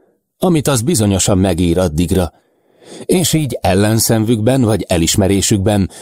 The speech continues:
benne lesz nem csak az, hogy a nagy Stasov miként vélekedik Repin legújabb művéről, hanem az is, amit ők éreznek Vladimir Vasiljevics elvei,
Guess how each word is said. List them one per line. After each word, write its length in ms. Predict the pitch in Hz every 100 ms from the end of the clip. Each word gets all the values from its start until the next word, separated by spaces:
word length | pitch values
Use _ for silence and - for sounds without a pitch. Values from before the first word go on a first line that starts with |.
| -
benne 360 | - - 175 139
lesz 200 | 113 -
nem 160 | 156
csak 220 | 175 123 95
az, 320 | 95 73 -
hogy 240 | - 95
a 60 | 78
nagy 220 | 82 90
Stasov 540 | - - 76 - 85 71
miként 460 | 78 - 82 76
vélekedik 580 | 87 80 85 98 82 78
Repin 420 | 82 87 - 90
legújabb 580 | 85 90 90 101 98 95
művéről, 640 | 101 98 92 95 98 92 - _ _ _ _ _ _ _ _
hanem 320 | - 180 151
az 160 | 147 120
is, 180 | 107 -
amit 300 | 92 90 -
ők 320 | 113 104 76
éreznek 680 | 78 73 78 73 76 69 - -
Vladimir 600 | 95 110 104 101 101 92
Vasiljevics 720 | 98 - 98 95 92 92 -
elvei, 560 | 92 92 82 76 67